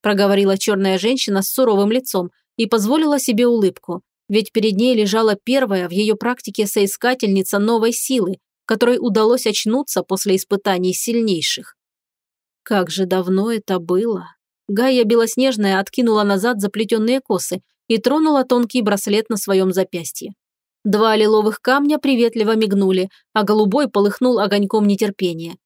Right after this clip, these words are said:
Не прошло и минуты, как вслед за приятной трелью дверного колокольчика в комнату вошли трое мужчин. Белокожие, в голубых одеждах и с тонкими браслетами связи на руках. Красивые,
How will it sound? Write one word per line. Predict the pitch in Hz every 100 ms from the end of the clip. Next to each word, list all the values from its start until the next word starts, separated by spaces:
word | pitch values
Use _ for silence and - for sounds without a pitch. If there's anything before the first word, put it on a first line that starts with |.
| _ _ _
Не | 226 226
прошло | 233 214 262
и | 240
минуты, | 247 339 - 190
как | 202
вслед | - 233 240 202
за | 220
приятной | 240 226 202 202 196
трелью | 208 240 196 180
дверного | 190 214 208 185
колокольчика | 202 196 196 294 302 - 247
в | -
комнату | 269 302 311 294
вошли | 285 - 254
трое | 254 196 190
мужчин. | 185 185 - 180 165 _ _ _ -
Белокожие, | 214 202 180 220 247 226 196
в | 190
голубых | 220 262 339
одеждах | 226 196 269 233 226 - _
и | 233
с | 214
тонкими | - 311 269 247
браслетами | 240 220 240 254 240 233
связи | - 240 196 175
на | 175
руках. | 175 - 175 - _ _ _ -
Красивые, | - 190 - 214 226 196 175